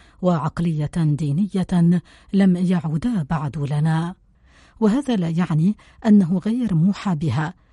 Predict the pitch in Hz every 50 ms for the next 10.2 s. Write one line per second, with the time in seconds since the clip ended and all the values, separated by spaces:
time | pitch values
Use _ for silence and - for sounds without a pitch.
0 | _ _ _ - 220 202 208 196 185 170 165 147 123 160 151 160 151 143 151 156
1 | 160 147 - - 190 165 160 143 - 220 233 226 - - 165 151 180 156 160 147
2 | 165 151 143 135 139 143 175 190 185 - - 190 180 185 - - - - - _
3 | _ _ _ - 185 202 202 185 - 269 269 247 190 156 156 180 214 240 220 170
4 | 156 151 151 147 135 - - 208 185 170 - - 175 160 151 147 156 - - -
5 | - - 185 160 - - 165 160 - - 175 175 160 135 131 143 160 156 151 139
6 | - - 165 165 196 - _ _ _ _ _ _ _ _ _ _ _ _ _ _
7 | _ _ _ 233 220 220 - 302 302 - 226 190 170 160 147 143 196 202 - 175
8 | 156 - 180 160 147 - - - 226 220 214 - - - - - 185 - 165 165
9 | 214 233 220 156 135 160 160 165 165 - - - 175 170 156 131 143 135 135 139
10 | 143 170 160